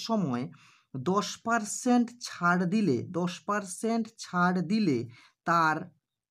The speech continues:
মোটের উপর, তার মোটের উপর সতেরো পার্সেন্ট লাভ হবে, সতেরো পার্সেন্ট লাভ হবে। বোঝা গেছে?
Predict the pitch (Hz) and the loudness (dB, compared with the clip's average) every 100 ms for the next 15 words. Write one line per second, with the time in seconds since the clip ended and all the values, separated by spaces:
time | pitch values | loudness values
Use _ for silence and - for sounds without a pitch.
0 | _ _ _ _ _ _ 139 147 190 180 | _ _ _ _ _ _ -2 0 0 2
1 | 247 233 - 180 175 135 120 180 - _ | 2 2 -2 -4 -2 -2 -2 -4 -14 _
2 | - 185 175 180 - _ 147 160 185 180 | -2 2 2 0 -8 _ -6 -4 -4 0
3 | 233 240 - 180 - 151 123 123 - - | 2 2 0 -6 -6 -4 -4 -4 -8 -20
4 | _ - - 190 240 247 240 226 185 - | _ -6 -4 -2 0 0 0 -2 -2 -2
5 | 233 220 160 156 151 143 151 143 113 - | -2 -2 -2 -2 -2 -4 -4 -4 -6 -10
6 | - 175 214 220 220 - 202 180 - 202 | -8 -4 -2 -2 -4 -4 -4 -4 -4 -2
7 | 208 214 - _ _ _ _ 143 151 156 | -2 -4 -8 _ _ _ _ -4 0 0
8 | 156 170 196 - _ _ _ - 143 135 | 2 0 -4 -14 _ _ _ -12 -6 -4
9 | 123 113 151 202 233 240 | -6 -6 -2 0 -2 -4